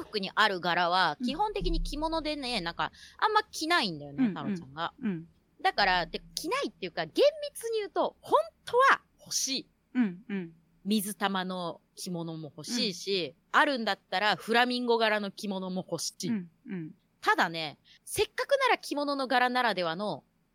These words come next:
Speaker 1: 着物が着たいって思ってたのに、
Speaker 2: うん。
Speaker 1: ストライプの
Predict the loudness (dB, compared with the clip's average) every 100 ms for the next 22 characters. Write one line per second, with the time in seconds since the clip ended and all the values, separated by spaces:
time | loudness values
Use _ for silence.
0 | -8 -2 -2 -2 -6 -4 0 0 0 -4
1 | -2 -2 -2 -4 -4 -4 -2 -2 -2 -2
2 | -4 -8 -20 -20 -12 -2 2 4 2 0
3 | -2 -2